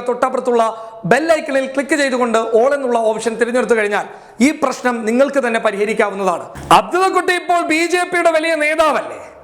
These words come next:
അതുകൊണ്ട് തന്നെ ബി ജെ പി എന്ത് നിലപാടെടുത്തു കഴിഞ്ഞാലും അതിന് പിന്നിൽ നിന്ന് ഒരു തള്ളു കൊടുക്കേണ്ടത് അബ്ദുള്ളക്കുട്ടിയുടെ ഒരു ബാധ്യതയല്ലേ? അല്ലെങ്കിൽ അബ്ദുള്ളക്കുട്ടി ദേശീയ മുസ്ലിം എന്ന് പറയുന്ന സ്ഥാനത്ത് നിന്ന് ഓട്ടോമാറ്റിക്കലി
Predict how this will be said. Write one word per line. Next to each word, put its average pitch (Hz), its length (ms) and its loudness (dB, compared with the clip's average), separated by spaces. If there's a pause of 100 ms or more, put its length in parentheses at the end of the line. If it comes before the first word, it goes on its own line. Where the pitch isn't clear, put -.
അതുകൊണ്ട് 302 340 4
തന്നെ 311 220 2 (560)
ബി 262 200 6
ജെ 339 180 4
പി 330 80 2 (100)
എന്ത് 349 260 0
നിലപാടെടുത്തു 330 600 2
കഴിഞ്ഞാലും 294 440 0 (260)
അതിന് 294 280 0
പിന്നിൽ 302 320 -2
നിന്ന് 294 180 2 (380)
ഒരു 311 100 2 (160)
തള്ളു 294 300 2
കൊടുക്കേണ്ടത് 269 540 0 (440)
അബ്ദുള്ളക്കുട്ടിയുടെ 262 760 0 (180)
ഒരു 240 120 0 (120)
ബാധ്യതയല്ലേ? 208 640 0 (320)
അല്ലെങ്കിൽ 294 320 0 (460)
അബ്ദുള്ളക്കുട്ടി 262 580 0 (500)
ദേശീയ 285 320 0 (100)
മുസ്ലിം 277 300 0
എന്ന് 262 160 2
പറയുന്ന 247 340 -2
സ്ഥാനത്ത് 254 520 0
നിന്ന് 226 200 2 (480)
ഓട്ടോമാറ്റിക്കലി 262 800 0